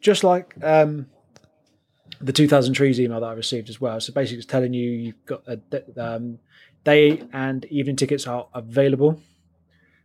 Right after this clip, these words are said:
Um, and here's the full lineup in all its glory. Um, there's that band you like, Neil. Pigs, Pigs, Pigs,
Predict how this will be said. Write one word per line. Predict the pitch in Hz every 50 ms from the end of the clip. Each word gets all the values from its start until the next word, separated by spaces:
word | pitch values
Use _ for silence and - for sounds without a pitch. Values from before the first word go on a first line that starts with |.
| _ _ _
Um, | 123 113 110 113 113 113 117 117 117 117 110 _ _ _ _ _ _ _ _ _ _ _ _ _ _
and | 135 120 120 117 113
here's | 110 127 131 131 123 113 -
the | - 120 117 117
full | 107 - - - 139 123 120
lineup | 120 127 123 123 123 120 117 113 - - - - _ _ _ _
in | - 131 135
all | 135 131 123
its | 120 110 -
glory. | - 139 139 131 127 127 127 135 143 139 _ _ _ _ _ _ _ _ _ _ _ _ _ _ _ _
Um, | 131 113 110 110 113 113 113 113 110 - _ _ _ _
there's | 127 117
that | 135 135 131
band | - 131 131 131 120
you | 127 127
like, | 123 120 120 123
Neil. | 120 120 123 135 127 - _ _
Pigs, | - 127 117 -
Pigs, | - - 123 120 117 - - - _
Pigs, | - 127 117 113 - - -